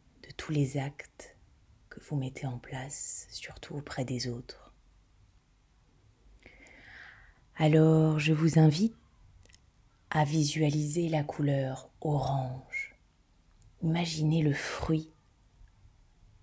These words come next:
de l'orange. Et laissez cette couleur envahir cette zone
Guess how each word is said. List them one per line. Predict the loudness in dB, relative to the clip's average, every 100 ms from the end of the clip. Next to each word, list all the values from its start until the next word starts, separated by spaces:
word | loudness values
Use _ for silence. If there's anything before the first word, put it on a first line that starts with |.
| _ _ _ -2
de |
l'orange. | 2 2 2 0 0 -2 -8 -14 -20 _ _ _ _ _ _ _ _ _ -20 -20 -20 -20 -20 -20 -20 -20 -20 _ _ _ -6
Et | -2
laissez | 2 0 -2 -6
cette | -6 -6 -6
couleur | -8 -2 0 2 0 -2 0
envahir | 0 0 0 0 -2 -4 -6 -10
cette | -10 -8 -6 -4
zone | -4 0 0 -2